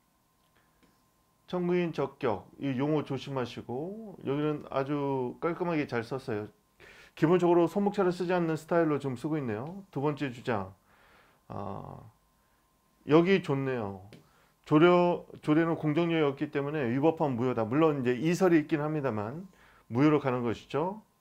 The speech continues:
어, 이 부분 써준 거, 이런 것들은 이제 추가 점수도 가능하겠네요.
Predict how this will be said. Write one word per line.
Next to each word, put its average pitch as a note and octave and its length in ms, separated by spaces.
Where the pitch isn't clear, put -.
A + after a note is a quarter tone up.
어, G#2+ 300
이 D3+ 120
부분 F#3+ 240
써준 F3+ 380
거, F3+ 140
이런 E3 240
것들은 E3+ 320
이제 C#3 440
추가 G#3+ 260
점수도 F#3 380
가능하겠네요. C#3 880